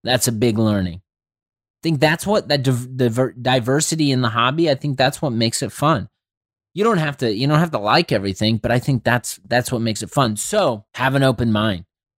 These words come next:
that people are gonna do things and say things that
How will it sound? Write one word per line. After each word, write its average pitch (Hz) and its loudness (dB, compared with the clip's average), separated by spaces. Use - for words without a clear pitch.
that 127 0
people 139 2
are 131 4
gonna 127 2
do 110 0
things 123 -2
and 98 -2
say 113 0
things 113 -4
that 101 -4